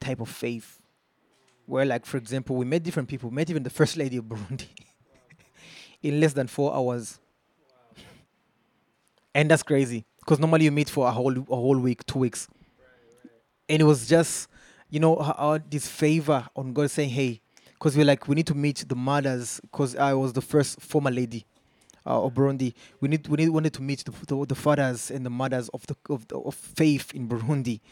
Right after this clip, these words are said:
And, and one of them was the first lady, and we met her in, like, f-, less than four hours. We're like, "God is speaking into this." So we did the event, man.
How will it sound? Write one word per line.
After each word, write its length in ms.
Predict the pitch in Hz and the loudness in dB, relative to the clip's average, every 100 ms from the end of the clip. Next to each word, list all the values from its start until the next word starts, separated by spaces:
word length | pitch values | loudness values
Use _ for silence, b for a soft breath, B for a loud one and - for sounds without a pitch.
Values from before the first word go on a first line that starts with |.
| b b b | b b b
And, 320 | 131 131 131 | -2 -2 -2
and 300 | 127 139 127 - | -6 -6 -8 -4
one 100 | 151 | -2
of 80 | 131 | 0
them 140 | 139 | 0
was 100 | 131 | 0
the 80 | 123 | -2
first 260 | - 131 | -4 -4
lady, 220 | 135 127 143 | -4 -4 -2
and 100 | 139 | -2
we 120 | 127 | -2
met 340 | 123 139 175 | -2 0 0
her 160 | 165 147 | 2 0
in, 60 | |
like, 260 | 127 117 - | 2 -4 -8
f-, 200 | - - - | -20 -20 -6
less 180 | 143 135 | -2 -2
than 140 | 120 | -4
four 400 | - - 139 151 | -8 -6 -4 -4
hours. 320 | 127 - 151 - B B | -6 -12 -16 -20 B B
We're 80 | 117 | -6
like, 180 | 117 110 | -4 6
"God 220 | 147 185 | 8 8
is 120 | 156 | 4
speaking 360 | - 143 135 127 | 0 -4 -4 -4
into 280 | 131 123 | -6 -4
this." 300 | 120 120 110 - B B B | -4 -4 -6 -16 B B B
So 200 | - 175 | 4 6
we 140 | 170 | 8
did 140 | 170 208 | 8 8
the 40 | |
event, 540 | 180 147 160 160 - - | 8 6 4 2 -4 -8
man. 460 | 147 143 131 123 | -4 -2 -4 -6